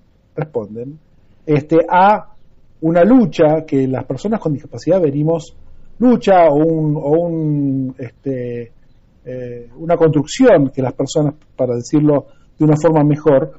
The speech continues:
este, que las personas con discapacidad venimos haciendo desde hace mucho, el colectivo, ¿no? Por ahí, no Rodrigo,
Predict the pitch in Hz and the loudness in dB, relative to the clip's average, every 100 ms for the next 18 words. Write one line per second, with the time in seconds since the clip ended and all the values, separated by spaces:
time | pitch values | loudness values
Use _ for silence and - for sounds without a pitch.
0 | - _ - 147 151 147 151 151 151 151 | -20 _ -4 -2 -2 -2 0 0 0 -2
1 | 214 - 165 139 135 135 - 165 147 160 | -4 -2 -4 -4 -6 -6 0 2 2 0
2 | 170 160 - _ _ _ _ _ 123 123 | -2 -4 -8 _ _ _ _ _ -8 -8
3 | - 147 202 131 110 151 151 175 214 - | -2 0 0 0 -2 -6 -6 -4 -4 -4
4 | 104 - 113 113 - 196 120 123 214 - | -12 -6 -6 -6 -2 0 0 -4 -10 -14
5 | _ - 147 165 151 - - - - _ | _ -4 0 0 -2 -6 -18 -20 -20 _
6 | 175 165 165 202 185 147 135 127 | 4 6 6 6 6 4 2 0